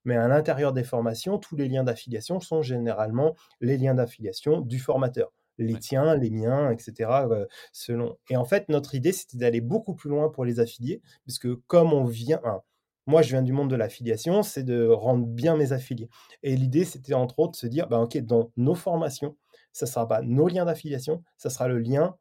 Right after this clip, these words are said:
Speaker 1: de l'affilié. » C'est-à-dire que, par exemple, euh, euh, Jean-Paul nous envoie un
Speaker 2: Ouais.
Speaker 1: contact, Jean-Paul, euh, le con-, ce contact de Jean-Paul achète,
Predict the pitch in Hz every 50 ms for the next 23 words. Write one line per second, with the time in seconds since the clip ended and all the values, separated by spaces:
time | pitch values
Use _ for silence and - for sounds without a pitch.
0 | _ - 123 113 113 135 165 160 156 147 131 - - 127 117 117 - _ _ _
1 | _ _ - - 143 127 127 139 147 165 170 - - 139 131 131 131 135 127 143
2 | 151 156 151 - 120 117 113 117 - _ - - _ _ _ _ 127 113 107 107
3 | 107 - - 123 123 117 123 180 190 180 175 - 170 160 156 147 123 120 131 131
4 | 123 143 156 151 170 165 147 147 160 160 156 151 - 160 151 139 127 139 120 117
5 | - _ _ _ - 120 113 139 151 156 151 - 151 139 131 127 127 - - -
6 | - - 127 117 113 110 113 117 131 139 135 160 160 156 - - 170 165 156 156
7 | 156 170 160 139 139 143 127 143 131 - 131 117 - - - 135 131 - - 175
8 | 202 - _